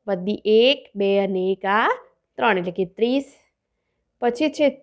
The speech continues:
ચૌદ વત્તા એકવીસ, ચાર ને એક, પાંચ, બે ને એક, ત્રણ. પછી છે સોળ વત્તા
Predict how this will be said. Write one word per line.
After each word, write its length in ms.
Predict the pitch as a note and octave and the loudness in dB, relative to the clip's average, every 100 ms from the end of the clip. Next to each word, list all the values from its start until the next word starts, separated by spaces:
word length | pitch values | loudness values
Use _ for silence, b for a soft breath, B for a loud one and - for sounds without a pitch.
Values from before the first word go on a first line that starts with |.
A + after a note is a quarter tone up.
| - | -2
ચૌદ 560 | A3 G#3+ A#3 C4 C4 C#4 _ _ _ - | 2 4 4 4 -2 -8 _ _ _ -16
વત્તા 880 | F#3 G3+ G3+ _ A3 G#3+ G#3+ A3 A3+ _ _ _ _ | -4 -4 -4 _ -2 2 2 2 -4 _ _ _ _
એકવીસ, 680 | B3 B3 G3+ F#3 F3 - _ _ _ _ _ _ _ _ _ _ _ | -6 -6 -6 -8 -8 -16 _ _ _ _ _ _ _ _ _ _ _
ચાર 300 | - G#3 G3 | 2 4 4
ને 380 | G#3+ A3 A3+ A#3 | 2 2 2 2
એક, 200 | A3+ - _ _ _ | -2 -12 _ _ _
પાંચ, 400 | D4 B3 - - G3+ | 0 0 -2 -10 -6
બે 260 | F#3 F3 | -2 -2
ને 380 | F#3 G3 G#3 C4+ | 0 0 2 2
એક, 220 | G4 - _ _ _ _ _ | 0 -10 _ _ _ _ _
ત્રણ. 360 | E4 D#4+ D#4+ D#4+ _ _ _ _ _ _ _ G#3+ | 0 0 -2 -8 _ _ _ _ _ _ _ -8
પછી 260 | G#3 B3 | -6 -6
છે 460 | A#3+ C4 B3+ B3+ C4+ | 0 4 6 4 0
સોળ 880 | C4+ - - G#3 G#3+ A3+ B3 C#4 C#4 _ _ _ G3+ | -4 -16 -2 2 6 6 6 4 -4 _ _ _ -10
વત્તા 960 | G#3 G#3 _ - G#3 G#3 G#3+ G#3+ G#3+ | -10 -10 _ -4 0 2 0 -2 -6